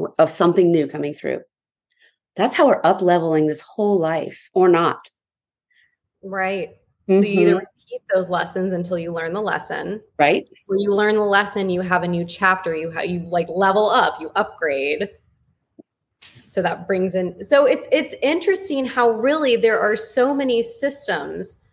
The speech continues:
Speaker 2: that we can work with and learn and apply, but it really just, they're all speaking the same language.
Speaker 1: They are. They're all wanting,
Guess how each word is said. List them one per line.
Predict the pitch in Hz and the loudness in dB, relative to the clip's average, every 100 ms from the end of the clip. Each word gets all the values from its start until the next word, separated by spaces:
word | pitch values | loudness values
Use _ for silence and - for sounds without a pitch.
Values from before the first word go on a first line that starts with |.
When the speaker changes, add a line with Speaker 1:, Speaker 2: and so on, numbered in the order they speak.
| _ _ _ _ - | _ _ _ _ 2
Speaker 2:
that | 208 | 2
we | 226 247 | 2 -2
can | 233 214 | -2 0
work | 208 254 - | 2 0 2
with | 214 196 - | 2 2 -2
and | 202 196 190 | -2 0 -2
learn | 196 233 226 180 170 170 170 - - | -2 0 0 -2 -2 -4 -8 -10 -4
and | 202 190 | -2 -2
apply, | 175 - - 208 226 196 165 160 156 202 | -4 -6 -2 2 4 2 2 0 -2 -2
but | 196 | -2
it | 180 | -2
really | 185 202 208 202 | 0 2 2 0
just, | - 190 190 - - - - | -2 -2 -2 -6 -18 -10 0
they're | 240 220 | 2 4
all | 240 247 | 0 0
speaking | - 240 226 | -4 -4 -2
the | 180 | -2
same | 214 185 | -4 -4
language. | 180 185 165 - - - - - _ _ _ _ _ _ _ _ _ _ - | -4 -4 -6 -10 -14 -14 -16 -18 _ _ _ _ _ _ _ _ _ _ 0
Speaker 1:
They | 208 | 2
are. | 180 165 - - | 4 0 -6 0
They're | 220 - | 2 4
all | 233 262 | 4 4
wanting, | 233 233 233 220 - | 4 2 2 -2 -4